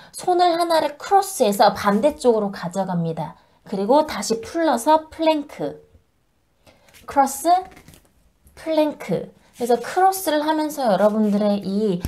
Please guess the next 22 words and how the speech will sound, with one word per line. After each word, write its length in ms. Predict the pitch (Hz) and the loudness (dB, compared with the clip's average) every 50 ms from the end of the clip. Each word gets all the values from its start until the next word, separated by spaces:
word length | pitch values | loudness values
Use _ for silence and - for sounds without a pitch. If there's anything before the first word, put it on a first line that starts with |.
| - - | -6 -6
상체, 640 | - - 311 311 302 302 - 302 285 262 220 175 170 - | -6 -2 -2 -2 -2 -2 -2 -2 -2 0 0 -2 -4 -6
그리고 240 | - 185 175 190 202 196 | -8 -8 -6 -6 -8 -8
특히 260 | - 233 - 262 247 | -12 -12 -8 -6 -4
이 300 | 220 196 202 202 - 175 | -4 -2 -4 -6 -6 -8
겨드랑이 520 | - 208 185 - 208 208 208 208 - - - | -8 -8 -6 -4 -4 -4 -4 -4 -8 -8 -8
안쪽에 920 | - 143 160 175 202 226 240 233 - - 311 302 254 220 208 196 190 175 180 - - - _ _ | -8 -6 -4 -2 -2 -2 -2 -4 -4 -2 -2 -2 0 0 -2 0 0 -2 -2 -4 -10 -18 _ _
힘이 320 | - 285 285 285 269 277 | -8 -6 -4 -4 -4 -4
들어가는 460 | - - 190 196 202 208 202 202 202 | -6 -2 -2 0 0 0 -2 -2 -2
걸 180 | 202 196 185 190 | -2 -4 -4 -2
느끼실 420 | 190 220 226 - 294 285 269 277 269 | -2 -2 -2 0 -4 -4 -2 -4 -6
수 180 | - - - | -6 -8 -6
있는데요. 440 | 175 170 165 170 214 240 240 226 233 - - - - _ | -4 -4 -2 0 4 4 4 4 2 0 -8 -20 -16 _
이 180 | 247 247 233 | -6 -6 -6
동작을 880 | - - 208 208 208 220 226 233 240 233 233 254 254 226 175 170 - - - _ | -6 -8 -6 0 2 2 4 4 4 2 4 4 2 2 2 0 -4 -12 -20 _
반복해서 880 | - - 185 196 208 226 226 226 226 220 190 - 247 226 190 170 - - - _ | -8 -6 -6 -2 0 0 0 0 -4 -8 -6 0 2 2 2 2 0 -6 -16 _
걸어간다고 1000 | - - 185 180 190 196 202 196 180 170 170 170 165 170 170 208 214 208 - - _ | -14 -4 -2 0 0 0 0 -2 -4 -4 -2 0 0 0 2 2 0 -2 -2 -6 _
생각하면 760 | - - 247 240 240 240 240 - - 190 190 208 214 214 214 - - _ _ _ _ - | -12 -6 -4 -2 -2 -2 -4 -6 -8 -8 -4 -4 -4 -6 -6 -12 -18 _ _ _ _ -2
되겠습니다. 800 | - 247 254 285 277 277 - 262 233 196 170 170 156 151 165 - | 0 2 2 2 2 0 -2 -2 -2 0 0 -2 -2 -4 -6 -6
그래서 240 | - 170 170 226 220 | -6 -4 -4 -4 -6
첫 160 | - - - | -6 -4 -2
번째 240 | 269 277 269 262 254 | -2 -2 0 0 -2
동작, 520 | 254 175 170 170 175 170 247 269 277 262 | 0 0 0 -2 2 2 2 2 2 0